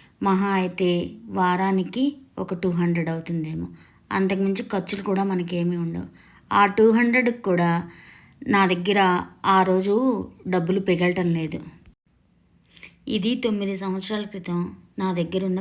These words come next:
పరిస్థితి. ఇక్కడ మా వారు ఏ పూజ చేసినా కూడా ముందు భూదేవికి బొట్టు పెడతారనమాట. గంధంతో బొట్టు పెట్టి, కుంకుమ అద్ది,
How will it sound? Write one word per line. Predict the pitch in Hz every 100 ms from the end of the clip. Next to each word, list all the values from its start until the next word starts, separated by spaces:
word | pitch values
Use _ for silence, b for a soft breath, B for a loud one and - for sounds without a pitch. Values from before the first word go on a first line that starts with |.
| 185
పరిస్థితి. | 175 175 - - - - _ _ b b b b b _ _ - 214
ఇక్కడ | 220 202
మా | 196 180 185
వారు | 185 175 170 - - _ - 190
ఏ | 214 214
పూజ | 233 226
చేసినా | 214 196 190 180 175
కూడా | 160 180 185 - -
ముందు | 180 190 185 226 220 B B B 175
భూదేవికి | 180 190 208 196 180 170 170 175 - - -
బొట్టు | 185 180 175 185
పెడతారనమాట. | 185 170 170 165 160 165 156 165 - b b b b 180
గంధంతో | 190 180 190 208 208 175
బొట్టు | 165 185
పెట్టి, | 180 175 175 165 165 - -
కుంకుమ | - 180 175 190
అద్ది, | 180 165 151 220